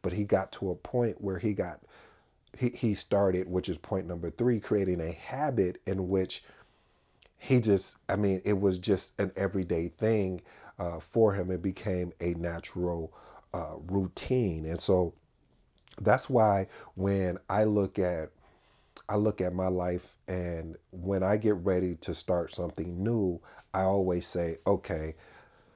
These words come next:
um, and I, and a lot of this I based off of, there's a book by, uh, Maxwell, his last name is M A L T Z,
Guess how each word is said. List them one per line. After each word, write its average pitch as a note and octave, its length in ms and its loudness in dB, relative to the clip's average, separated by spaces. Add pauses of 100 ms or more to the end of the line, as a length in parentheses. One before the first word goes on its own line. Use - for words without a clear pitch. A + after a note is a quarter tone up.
(840)
um, F2+ 540 8 (680)
and B2+ 140 8
I, B2 340 4
and A#2 100 6
a A2+ 40 6
lot F3+ 180 2
of C#3+ 80 6
this A2 140 2
I F#2+ 80 0
based G2 420 4
off F2+ 280 0
of, E2+ 240 -4 (100)
there's G#2 340 4
a F2+ 60 4
book F#2 560 2
by, F2 420 2
uh, E2 160 0
Maxwell, F#2 1000 2
his F2 120 -10
last F2 280 -2
name E2+ 180 -4
is D#2+ 200 -10
M G2 220 2 (120)
A F2+ 340 0 (120)
L G#2+ 560 2 (160)
T F#2 280 -2
Z, G#2 440 0